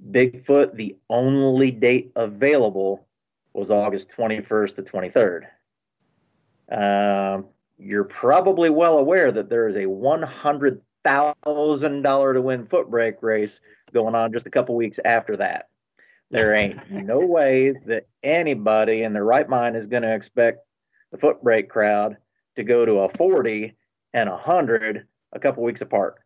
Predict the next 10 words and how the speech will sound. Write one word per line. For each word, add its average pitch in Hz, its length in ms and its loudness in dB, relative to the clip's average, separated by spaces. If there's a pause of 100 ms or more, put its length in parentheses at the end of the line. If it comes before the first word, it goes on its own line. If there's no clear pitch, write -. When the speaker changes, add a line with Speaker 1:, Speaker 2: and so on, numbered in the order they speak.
(220)
Speaker 1:
Just 113 240 -6
not - 180 -2
gonna 107 160 -2
happen. - 420 -6 (400)
And 107 520 -2
we 110 280 -4
didn't 120 280 -2 (240)
want 113 380 -2
to 113 140 -12 (520)
take 107 260 -6